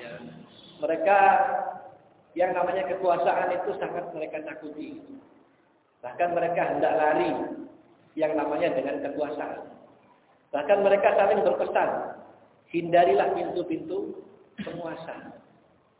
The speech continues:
Ah, tetapi dalam hadis ini justru Nabi mengatakan kelompok pertama, ya, "Wa ahlul jannati salasa,"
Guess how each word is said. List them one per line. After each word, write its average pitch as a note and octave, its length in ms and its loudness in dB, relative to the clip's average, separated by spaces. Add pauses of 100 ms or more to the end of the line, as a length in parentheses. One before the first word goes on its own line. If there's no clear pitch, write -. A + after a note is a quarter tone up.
(920)
Ah, C4 80 2
tetapi C4 720 2
dalam F#3 320 4
hadis F#3 320 2
ini F3 400 -6
justru D#3 320 -10
Nabi F3+ 240 -4
mengatakan F3 480 -4
kelompok A3+ 560 4
pertama, A#3+ 440 4 (840)
ya, D#3 240 2 (560)
"Wa E3 160 2
ahlul F3 240 0
jannati E3 480 0
salasa," A3+ 720 2